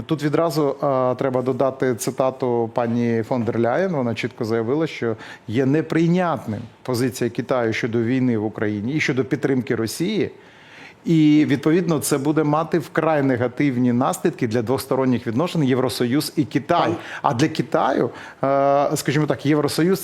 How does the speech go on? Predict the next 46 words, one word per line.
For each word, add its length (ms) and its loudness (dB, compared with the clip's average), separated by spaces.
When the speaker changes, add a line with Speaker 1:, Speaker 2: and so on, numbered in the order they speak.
Speaker 1:
це 640 2
ключовий 460 2
сьогодні 260 2
Speaker 2:
Перший 160 4
Speaker 1:
напрямок 260 2
Speaker 2:
партнер 200 2
Speaker 1:
розвитку. 180 2
Speaker 2:
торгівельний, 440 0
так, 240 -4
по 140 -2
Speaker 1:
Безумовно. 460 2
Speaker 2:
цифрах. 260 -8
Е, 80 0
пане 320 0
Михайле, 320 0
ви 180 0
згадали 420 2
цитату 880 0
фон 120 0
дер 140 0
Ляєн, 240 2
я 180 2
згадаю 400 0
цитату 460 -2
Рюте, 300 0
який 200 -2
сказав, 400 -2
очільника 480 -2
нато, 260 -2
який 220 -2
сказав, 460 -2
е, 360 0
що, 580 0
е, 320 -2
симбіоз 680 2
цих 180 0
двох, 340 2
е, 20 4
авторитарних 840 0
країн, 340 2
е, 180 2
Росії 460 0
і 20 -2
Китаю, 400 0
він 120 2
очевидний. 580 0